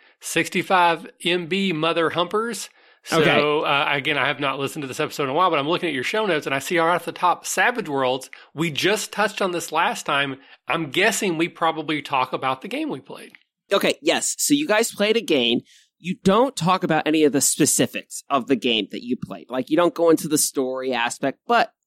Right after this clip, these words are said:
Speaker 2: you guys do review the game and what you thought about it. So, high level here, and I wanna hear what, if you remember about Savage Worlds. Okay, so everyone said they really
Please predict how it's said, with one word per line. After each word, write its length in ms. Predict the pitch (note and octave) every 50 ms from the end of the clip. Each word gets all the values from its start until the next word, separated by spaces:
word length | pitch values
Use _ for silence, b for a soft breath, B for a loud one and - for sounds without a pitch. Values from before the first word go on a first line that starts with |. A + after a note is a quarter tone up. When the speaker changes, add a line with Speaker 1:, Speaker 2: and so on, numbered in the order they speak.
| _ _
Speaker 2:
you 160 | - C#3+ D3
guys 320 | C3 D3 C#3+ C#3 C#3+ A#2+ -
do 220 | - B2+ B2+ A#2+
review 640 | A#2+ C#3 C3+ A#2 G#2 A#2+ B2 C3 C3+ C3+ B2 A#2+ - _ _ _ _ _ _ _ _ _ _ _ _ _
the 100 | - F3
game 360 | - B3+ B3 G3+ C#3 A2 G2 -
and 200 | - C3 C3+ B2
what 240 | C#3 D3 C#3+ - -
you 100 | E3+ D#3+
thought 280 | - - C3 A#2 A#2
about 280 | A#2+ - - - - - - -
it. 60 | - _ _ _ _ _ _
So, 640 | - - - C#4+ B3+ A#3+ G3+ F#3 F3 E3 D#3+ - - _ _ _ _ _ _ _ - - -
high 240 | G3+ F#3+ G3 G#3
level 340 | A3 G3 F3 D3+ C3 C3+ C3
here, 400 | A#2+ A#2 A#2+ A#2 A2+ B2 B2+ - _ _ _ _ _ _ _ _ _ _ _ _ -
and 100 | C#3+ C3
I 60 | C#3
wanna 220 | C#3+ D#3 E3+ F3
hear 200 | E3+ E3 E3 D#3
what, 160 | D#3 D3 - -
if 160 | C#3+ C3 C3
you 120 | C#3 C#3+ D3
remember 360 | C#3+ C3+ C3+ C3 C3 B2 B2
about 260 | A#2 A#2 A#2 A2+ -
Savage 340 | - B2 A2 G2+ G2+ G2+ -
Worlds. 300 | G#2+ - - - - - -
Okay, 220 | C3 A#2 A2 - -
so 340 | - - D#3+ C#3 A#2+ - _ _ _ _ _ _ _ -
everyone 600 | C#3+ D3 F3 - A3 A3 A#3 G3+ G3+ G3 G3 F#3+
said 360 | - - - F3 D#3+ C#3+ A#2+
they 140 | A#2+ A2+ G#2+ G2+ -
really 560 | - A2 A#2 B2 B2 B2 C3+ C#3+ D3 C#3 -